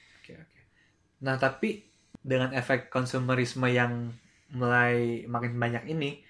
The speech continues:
menurut tuh orang-orang gimana responnya ke semua ini? Apa mereka jadi makin kalap kah? Atau ada orang yang emang kalau misalnya diskon, oh mereka sangat tenang gitu, "Oh ya nggak apa-apa, gua, gua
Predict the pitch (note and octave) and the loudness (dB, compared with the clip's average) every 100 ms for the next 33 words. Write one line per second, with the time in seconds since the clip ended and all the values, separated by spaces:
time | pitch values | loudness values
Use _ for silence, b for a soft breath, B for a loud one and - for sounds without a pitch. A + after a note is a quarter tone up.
0 | B B - C3+ E3+ G#3+ D3 C#3 F#3 G#3 | B B -4 -2 4 6 6 6 4 2
1 | - B2+ B2 A#2+ A#2 A2+ A#2+ A2 G#2+ - | -4 -2 2 4 2 0 -2 -4 -6 -10
2 | A#2+ A2+ A#2 A2+ A2 G#2+ G#2+ - b b | -8 -8 -8 -10 -8 -10 -12 -18 b b
3 | b - A#2 A#2+ A2+ A#2+ A#2 A#2 A2 b | b -6 0 0 4 6 6 6 2 b
4 | b b b _ B2+ C#3 B2+ B2 B2+ B2 | b b b _ -14 -10 -6 -2 -2 0
5 | A#2+ A#2+ A#2 D3 F3 - E3 D3 A#2+ A#2+ | 0 -2 0 2 2 2 0 2 4 4
6 | A#2+ C3+ B2 A#2+ B2 B2 B2 A#2 A#2 A#2 | 2 -2 -4 -4 -2 -2 -2 -2 -6 -10
7 | b b b C3 A#2+ A#2 A#2 A#2+ A#2+ B2 | b b b -4 -2 -2 0 0 0 0
8 | B2 A#2 A#2+ - A#2+ B2 C3 A#2+ A2+ A#2+ | 0 0 -4 0 -2 -2 -4 -4 0 0
9 | A#2 B B B _ B2 A#2 D#3 D#3+ D3+ | 0 B B B _ -2 0 2 0 0
10 | D3 C3+ C3+ B2+ C3 C3 A#2+ A2+ - B2 | -2 -2 -2 0 0 2 0 -2 -2 -2
11 | B2+ A#2+ B2 | -2 -2 0